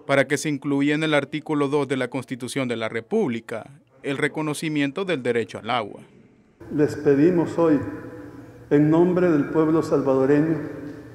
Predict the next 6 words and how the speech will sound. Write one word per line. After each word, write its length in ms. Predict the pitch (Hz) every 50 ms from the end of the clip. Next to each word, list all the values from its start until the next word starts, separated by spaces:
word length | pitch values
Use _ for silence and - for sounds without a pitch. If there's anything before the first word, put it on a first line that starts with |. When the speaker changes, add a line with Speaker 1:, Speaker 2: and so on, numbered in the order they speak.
| - - - - - - - - - - - - - -
Speaker 2:
que 120 | - 160
por 320 | - - 160 165 151 -
favor 1080 | - 165 143 143 147 156 165 170 170 - - - - - - - - - - - - -
aprueben 600 | - 143 147 - - 165 175 196 214 220 196 180 151
cuanto 420 | - 156 139 131 123 123 135 139
antes 540 | 143 156 151 160 156 - - 170 - - -